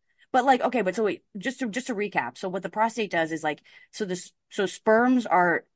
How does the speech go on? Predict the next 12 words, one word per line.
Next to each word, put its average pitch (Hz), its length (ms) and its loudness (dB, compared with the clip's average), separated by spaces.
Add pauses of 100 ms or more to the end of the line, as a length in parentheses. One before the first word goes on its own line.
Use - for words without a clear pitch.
(140)
cells 185 500 0
that 175 140 -2
are, 160 180 -2
start 190 680 -2
in 190 140 -2
the 165 80 -2
testes, 151 680 -8 (300)
then 170 760 0 (360)
they 180 680 2
find 185 480 0
their 156 220 -2
way 160 560 -2